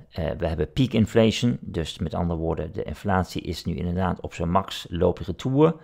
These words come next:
De ander zegt, "Hij wordt nog hoger." Maar aan de andere kant, als de inflatie nu inderdaad een peak inflation is, dus op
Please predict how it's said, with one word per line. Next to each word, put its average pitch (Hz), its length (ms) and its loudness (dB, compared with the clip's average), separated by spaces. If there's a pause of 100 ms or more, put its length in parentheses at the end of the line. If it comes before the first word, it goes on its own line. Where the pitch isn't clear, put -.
(420)
De - 100 -14
ander 202 240 4
zegt, 90 280 -2
"Hij 87 180 -4
wordt 90 200 0
nog 85 120 0
hoger." 104 380 6
Maar - 540 -6
aan - 20 4
de 110 60 8
andere 120 240 6
kant, 101 300 6
als - 240 0
de 95 80 -4
inflatie 101 800 2
nu 92 340 0 (220)
inderdaad 110 600 6
een 87 220 -4
peak 123 240 0
inflation 95 600 0
is, - 240 -6
dus - 380 -8
op - 360 -12